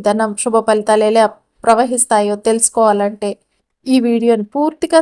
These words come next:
చూడండి, ఎందుకంటే మీ అదృష్టపు తాళం ఇందులో దాగుంది. ఇక అసలు రహస్యం తెలియాలంటే ఈ రాగి చెంబును ఎప్పుడు, ఎక్కడ, ఎలా, ఎందుకు ఉపయోగించాలో పూ-,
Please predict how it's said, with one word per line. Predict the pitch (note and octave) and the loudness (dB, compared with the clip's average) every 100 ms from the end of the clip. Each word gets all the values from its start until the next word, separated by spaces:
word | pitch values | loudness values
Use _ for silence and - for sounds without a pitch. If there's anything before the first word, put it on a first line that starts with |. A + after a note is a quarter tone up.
| D#4+ | 0
చూడండి, | G#3+ G3 G3+ G3 G3 B3 | -2 -2 -4 -4 -4 -2
ఎందుకంటే | A#3 A3+ G#3+ G#3 A3 A3+ | -2 0 -2 -2 -4 -2
మీ | A#3+ G#3 | 0 2
అదృష్టపు | G#3 C4 - A#3+ - | 0 -2 -2 -2 2
తాళం | A3 G#3 G3 | 2 2 0
ఇందులో | A#3 A3 A3 G#3+ G#3 | -4 -4 -2 0 2
దాగుంది. | G3+ G#3 G3+ - G3 | 2 0 -4 -4 -4
ఇక | - - A#3 | -4 -2 0
అసలు | A#3+ A#3+ A#3+ | 2 2 0
రహస్యం | A3+ - G#3+ G#3 | -2 -2 -2 -2
తెలియాలంటే | G3+ G#3+ A3 G#3 G3 G3+ G3+ F#3+ _ _ _ _ B3 | -2 2 2 2 -2 -4 -6 -6 _ _ _ _ 0
ఈ | B3+ | 4
రాగి | A3 G3 - | 4 2 -2
చెంబును | A3+ A3+ A3 G#3+ A#3+ | -4 -4 -8 -4 -4
ఎప్పుడు, | - D4 A3+ A#3 | -2 -2 0 -2
ఎక్కడ, | A#3 A#3+ A3+ G#3 | -2 0 0 2
ఎలా, | A3+ A#3 - G#3+ | 2 2 0 -4
ఎందుకు | A3+ A#3+ A#3+ G3 | -2 -2 -2 -6
ఉపయోగించాలో | G#3 A3+ A#3 G#3 G#3+ G3+ G3+ - _ _ _ _ B3+ | 0 2 2 -2 -2 -2 -2 -6 _ _ _ _ 0
పూ-, | C4 | 2